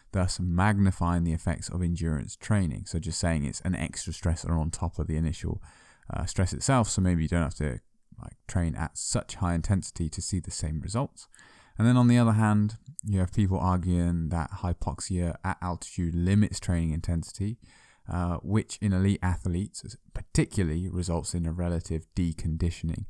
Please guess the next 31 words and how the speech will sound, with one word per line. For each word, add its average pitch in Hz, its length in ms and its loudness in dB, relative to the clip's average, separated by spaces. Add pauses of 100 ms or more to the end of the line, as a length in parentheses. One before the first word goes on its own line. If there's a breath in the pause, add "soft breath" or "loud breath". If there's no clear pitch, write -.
(220 loud breath)
especially 104 440 4
in 95 140 4
things 90 220 2
like, 78 140 0
say, 82 140 0
for 87 160 -2
example, 85 320 -2
cycling, 85 420 -2
where 85 140 0
the 85 100 0
volumes 95 760 2 (360 soft breath)
used 90 380 0
to 87 140 -2
achieve, 87 680 2 (480)
um, 82 880 -4 (100)
the 87 120 -4
training 90 360 0
adaptations 82 560 -2
of 82 120 -8
between, 82 300 -2
like, 65 160 -6
twenty 87 520 0
and, 76 100 -4
like, - 220 -16
thirty 87 420 2
hours 80 280 -2
a 57 40 -6
week 92 360 0 (260 loud breath)
are 90 60 -2
so 98 100 4
large, 90 880 2